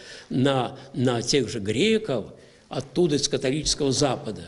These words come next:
А вы же, наверное, если читаете, немножко слышите, посмотрите, как константинопольский патриарх Варфоломей. Да то и дело он у Папы Римского.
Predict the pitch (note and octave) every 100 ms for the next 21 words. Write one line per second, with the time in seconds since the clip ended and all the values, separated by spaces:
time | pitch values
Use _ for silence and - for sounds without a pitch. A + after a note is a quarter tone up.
0 | - - E3 G3 G#3+ G#3+ G3+ A3+ - G#3
1 | B3+ A#3+ G#3+ G3+ D#3 D#3+ - D#3+ - A#3+
2 | - D3 F#3 - A#3 B3 - F#3+ - F#3
3 | G3 F#3 G3+ E3 D3+ - D#3 D#3 E3+ D3+
4 | A#2+ C3 B2 D3+ F3+ E3 D#3 A#2 F#2 -
5 | G3 G3+ C4 B3 F#3+ F#3+ C3+ A#2 A#2+ B2+
6 | A2 A2 G2 E2+ - F2